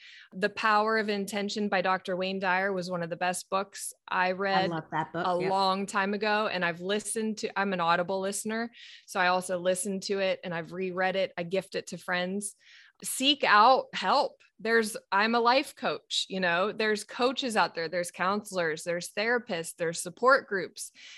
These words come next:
Speaker 1: Ask for help. It doesn't mean that it's a sign of weakness. It's just seeking out a solution. There are infinite solutions when you approach it with the right level of thinking, the right mindset.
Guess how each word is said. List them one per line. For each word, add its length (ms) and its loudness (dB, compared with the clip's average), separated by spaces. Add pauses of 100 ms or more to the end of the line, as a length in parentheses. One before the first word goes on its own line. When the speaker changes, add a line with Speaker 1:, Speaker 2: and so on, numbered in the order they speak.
(220)
Speaker 1:
Ask 380 4
for 240 0
help. 460 0
It 100 -2
doesn't 400 -2
mean 440 2
that 200 -2
it's 180 -4
a 40 -6
sign 380 0
of 160 -6
weakness. 600 -4
It's 240 -6
just 440 -4
seeking 560 -2 (120)
out 360 4
a 100 -2
solution. 880 -2 (400)
There 240 4
are 240 6
infinite 680 0
solutions 1120 0
when 280 0
you 140 2
approach 560 0
it 180 2
with 160 -4
the 100 -4
right 340 0
level 360 -2
of 120 -8 (100)
thinking, 480 -4
the 80 -8
right 300 -2
mindset. 720 -2